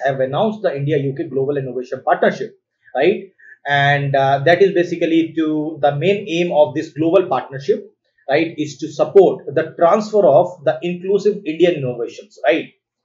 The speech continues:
which are India specific, to select developing countries like, you know, Africa, so that these countries are also getting benefited out of this India U K Global Innovation, Innovation Partnership, right?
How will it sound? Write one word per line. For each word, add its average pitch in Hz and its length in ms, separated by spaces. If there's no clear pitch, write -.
which 123 160
are 143 120
India 135 220
specific, 170 640
to 190 100
select 208 460
developing 139 520
countries 156 480
like, 131 400
you 135 80
know, - 260
Africa, 131 480
so 156 160
that 151 240
these 175 220
countries 151 340
are 147 160
also 151 220
getting 139 280
benefited 151 460
out 131 180
of 214 240
this 156 200
India 160 260
U 147 260
K 180 300
Global 160 380
Innovation, 139 460
Innovation 143 500
Partnership, 151 560
right? 196 320